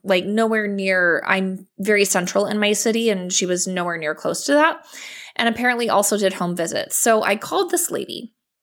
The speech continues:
She finally calls me back. I don't even think she called me back the same day. It probably was two days later. I know I was frustrated at her lack of responsiveness, because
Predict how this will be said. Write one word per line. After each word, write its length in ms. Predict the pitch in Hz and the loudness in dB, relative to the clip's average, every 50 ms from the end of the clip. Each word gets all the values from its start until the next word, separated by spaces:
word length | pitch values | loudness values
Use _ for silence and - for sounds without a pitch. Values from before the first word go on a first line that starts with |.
| _ - | _ -8
She 160 | - - - 214 | -4 -2 0 2
finally 340 | 220 226 233 262 349 440 | 2 2 2 2 2 0
calls 300 | 381 - - - 320 330 | 0 2 2 0 0 0
me 80 | 349 359 | -2 -2
back. 400 | 285 220 - 127 165 202 - - - | -2 0 2 2 2 0 0 -2 -2
I 140 | 226 220 214 | 0 0 0
don't 280 | 202 208 - 220 233 262 | 0 2 2 2 2 2
even 240 | 294 330 339 269 | 2 0 0 0
think 160 | 262 233 208 196 | 0 0 0 0
she 140 | - 196 | -2 -2
called 180 | 190 - 185 190 | -2 -2 -2 -2
me 60 | 185 | -2
back 260 | 180 - 139 - - | -2 -4 -4 -4 -4
the 80 | - 185 | -4 -4
same 260 | 175 - 170 147 151 | -4 -4 -4 -6 -8
day. 320 | 185 - - - - - - | -8 -6 -6 -6 -8 -4 0
It 260 | - - - - - - | 0 0 0 0 -6 -14
probably 560 | - - 220 220 226 269 269 254 269 269 269 | -6 0 0 2 2 2 0 2 2 2 2
was 260 | 254 214 202 - - | 2 2 0 0 -2
two 220 | - - - 202 | -2 -2 0 0
days 240 | 180 175 170 170 170 | 2 0 0 -2 -4
later. 480 | 185 170 135 - - - - - - - - - - - - - - _ _ | -4 -4 -4 -4 -4 -6 -6 -6 -8 -10 -14 -20 -20 -20 -20 -20 -20 _ _
I 80 | - 208 | -2 2
know 300 | 214 220 220 226 226 226 | 4 4 4 4 4 2
I 120 | - 208 202 | 2 2 2
was 200 | 208 202 196 - | 0 0 0 0
frustrated 640 | - - 196 185 - - - 185 175 180 170 170 | 0 0 0 0 0 0 0 0 2 2 2 2
at 180 | 180 165 - - - | 0 0 -2 -2 -4
her 200 | - - 190 180 | -2 0 0 0
lack 400 | 180 190 190 180 170 185 185 - | 2 2 2 2 2 2 0 0
of 160 | 190 180 208 | -2 -2 -2
responsiveness, 1000 | 180 165 - - - - 156 139 165 185 - - - - - - - - - - - | -4 -4 -4 -4 -4 -4 -6 -6 -6 -6 -8 -8 -8 -10 -12 -10 -8 -6 -4 -4 -4
because 720 | - - 202 - - 208 202 190 190 185 190 - - - | -4 -6 -6 -2 0 2 2 2 2 0 -2 -4 -4 -4